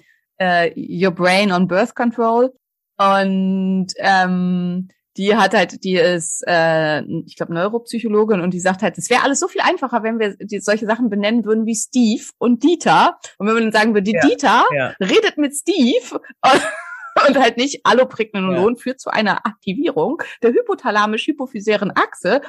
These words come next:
Speaker 1: woraufhin dann und so weiter, was sich halt kein Mensch merken kann. Ähm,
Speaker 2: Nee, tatsächlich nicht. Aber ich wollte dich
Speaker 1: Ja.
Speaker 2: gar nicht unterbrechen, ich fand's mal
Speaker 1: Ähm,
Speaker 2: wieder sehr lustig.
Speaker 1: Allopregnenolon hat
Speaker 2: <laughs>
Speaker 1: halt, ähm, also eine parasympathisch stimulierende Wirkung, ist beruhigend, hat,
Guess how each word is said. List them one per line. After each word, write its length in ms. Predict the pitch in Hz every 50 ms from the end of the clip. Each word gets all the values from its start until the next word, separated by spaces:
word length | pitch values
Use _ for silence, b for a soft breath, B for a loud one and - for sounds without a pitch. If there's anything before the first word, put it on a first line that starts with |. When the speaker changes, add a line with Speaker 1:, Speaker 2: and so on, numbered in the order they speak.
| B 254
Speaker 1:
woraufhin 480 | - 226 262 262 247 247 240 - 320 381 440 392
dann 420 | 294 196 226 247 285 294 220 226 285 403 427 B 339 B B
und 120 | - 233
so 100 | - 202
weiter, 500 | 269 226 - 247 269 269 262 233 220 196
was 160 | 190 214 -
sich 120 | - 202 -
halt 120 | 175 156
kein 140 | _ 165 151
Mensch 160 | 147 143 - _
merken 240 | - - _ 160
kann. 180 | _ - 139 - _ _ _ B B B B B B B B
Ähm, 440 | - 226 226 226 220 220 214 254 _ _ _ b b b b b b b b b _
Speaker 2:
Nee, 380 | 139 135 135 131 127 127 131 _
tatsächlich 520 | 147 139 135 _ _ _ - 131 127 123
nicht. 280 | 123 117 117 - - -
Aber 360 | 135 151 165 170 165 156 147
ich 200 | 165 165 - _
wollte 260 | 160 165 175 170 208
dich 60 | 190
Speaker 1:
Ja. 140 | 220 220 180
Speaker 2:
gar 80 | 180 190
nicht 140 | 208 214
unterbrechen, 540 | 190 180 180 185 175 160 - 160 170 170 -
ich 120 | 165 _ -
fand's 260 | 170 160 160 - -
mal 60 | 165
Speaker 1:
Ähm, 160 | 151 220 214
Speaker 2:
wieder 140 | 175 131 113
sehr 120 | - 131 127
lustig. 260 | 123 120 120 - 185
Speaker 1:
Allopregnenolon 1080 | 240 285 302 269 - - - 262 262 269 277 254 240 240 233 226 226 226 226 226 226 233
hat 160 | 220 202 196
Speaker 2:
<laughs> 0 |
Speaker 1:
halt, 300 | 208 175 196 190 185 190 -
ähm, 280 | 190 185 180 175 - -
also 200 | - 175 170 160
eine 80 | 170 180
parasympathisch 600 | - 277 269 269 247 254 _ 247 226 226 220 208
stimulierende 600 | - 214 202 202 196 190 196 190 190 190 180 175
Wirkung, 540 | 180 180 180 180 - 175 170 170 170 170
ist 280 | - 165 170 175 - _
beruhigend, 840 | _ 202 202 240 254 254 240 220 226 214 208 202 202 202 196 185
hat, 400 | - 92 - - 170 170 - _